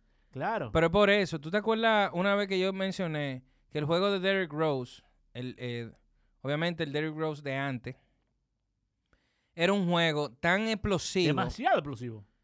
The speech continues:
Speaker 2: No, y los cambios de él eran muy bruscos.
Speaker 1: Muy drástico, correcto.
Speaker 2: Que es como propenso a joderte, en, eh,
Speaker 1: Sí.
Speaker 2: en verdad. Ja Morant tiene algo parecido. Es verdad que él no cambia tanto versión crossover.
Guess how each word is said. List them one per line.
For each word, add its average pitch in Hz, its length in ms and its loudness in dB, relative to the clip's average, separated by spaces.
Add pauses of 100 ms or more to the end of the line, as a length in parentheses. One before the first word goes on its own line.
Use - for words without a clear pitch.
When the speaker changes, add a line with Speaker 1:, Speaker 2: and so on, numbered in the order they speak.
(260)
Speaker 2:
No, 208 360 4
y 180 80 4
los 180 180 6
cambios 208 400 6
de 180 140 6
él 170 60 2
eran 170 200 2
muy 202 180 0
bruscos. 175 360 2
Speaker 1:
Muy - 0 -
drástico, 226 640 2
correcto. 170 580 -8 (140)
Speaker 2:
Que 175 760 4 (500)
es 214 360 6
como 180 260 0
propenso 202 680 6
a 175 40 6
joderte, 180 520 4
en, 139 220 -4
eh, 143 200 -2
Speaker 1:
Sí. 131 60 -6
Speaker 2:
en 151 80 -2
verdad. 156 400 2 (440)
Ja 180 160 6
Morant 233 400 4
tiene 202 320 0
algo 180 300 0
parecido. 131 600 -4 (400)
Es 180 140 4
verdad 254 300 8
que 226 120 2
él 226 160 2
no 226 160 -2
cambia 214 340 4
tanto 196 580 0 (160)
versión 170 400 -2
crossover. 156 640 2